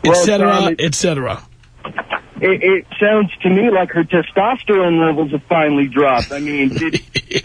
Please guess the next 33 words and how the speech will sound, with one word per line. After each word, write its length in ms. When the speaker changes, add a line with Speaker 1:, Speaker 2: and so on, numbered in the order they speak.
Speaker 1:
she 300
finally 420
get 240
that, 220
uh, 340
that 180
castration 840
that 160
she 160
needed? 360
Speaker 2:
<laughs> 120
Speaker 1:
I 80
mean, 200
it, 200
it, 200
everybody 540
knows 300
in 120
this 240
world 360
that, 240
that 200
Bill 240
Clinton 560
was 200
only 220
where 240
he 80
was 220
at 220
because 540
of 140
Hillary, 600